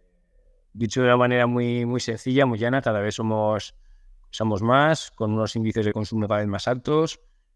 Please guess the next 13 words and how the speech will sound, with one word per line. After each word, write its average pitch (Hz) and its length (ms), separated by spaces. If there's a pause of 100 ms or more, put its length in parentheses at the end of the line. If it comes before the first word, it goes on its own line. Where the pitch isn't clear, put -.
los 104 200
recursos, 113 1040
eh, 104 680 (960)
son 117 220
los 107 120
que 104 100
son. 156 400 (360)
Entonces, - 440
eh, 95 680
todo 117 180
lo 120 100
que 120 80
sea 110 1040